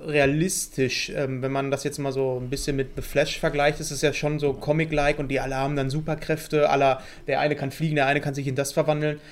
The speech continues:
Bei Daredevil ist es alles eher solide, sondern, ähm, so ein bisschen wie die Batman-Filme, äh, von Nolan,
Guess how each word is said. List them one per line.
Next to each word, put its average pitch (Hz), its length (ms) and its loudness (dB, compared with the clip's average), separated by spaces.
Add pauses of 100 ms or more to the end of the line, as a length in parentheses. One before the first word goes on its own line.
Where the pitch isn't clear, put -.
Bei 131 140 0
Daredevil 151 440 4
ist 147 120 -2
es 139 120 -6
alles 147 260 2
eher 143 120 0
solide, 143 440 2
sondern, 135 360 -4
ähm, 131 240 -4
so 127 80 -8
ein 127 140 -6
bisschen 135 340 -6
wie 139 220 -6
die 127 240 -8
Batman-Filme, 147 880 0
äh, 147 320 -2
von 135 240 -4
Nolan, 147 400 2